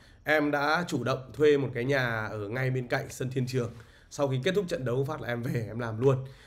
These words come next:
Buổi chiều ngày hôm nay thì bọn em xuống khá là sớm. Em chuẩn bị tất cả máy móc, đèn đóm xong xuôi đâu đấy em mới đi tác nghiệp.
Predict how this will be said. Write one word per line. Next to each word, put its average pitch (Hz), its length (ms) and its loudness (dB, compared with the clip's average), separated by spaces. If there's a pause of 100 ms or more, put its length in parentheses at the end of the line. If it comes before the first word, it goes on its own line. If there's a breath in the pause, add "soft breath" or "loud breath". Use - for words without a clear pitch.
(140 loud breath)
Buổi 131 140 4
chiều 139 220 6
ngày 135 120 2
hôm 135 60 2
nay 151 180 4
thì 135 60 0
bọn 123 120 -2
em 135 140 0
xuống 135 200 -2
khá 135 160 -2
là 170 100 -2
sớm. 135 400 0
Em 135 160 -2
chuẩn 113 160 -4
bị 117 140 -6
tất - 160 -2
cả 110 120 -4
máy 113 220 -2
móc, 170 240 -4
đèn 117 220 0
đóm 117 260 -2
xong 151 180 -2
xuôi 147 160 6
đâu 139 100 6
đấy 127 220 2
em 135 160 0
mới 127 80 -2
đi 135 100 -2
tác 147 140 -4
nghiệp. 147 160 4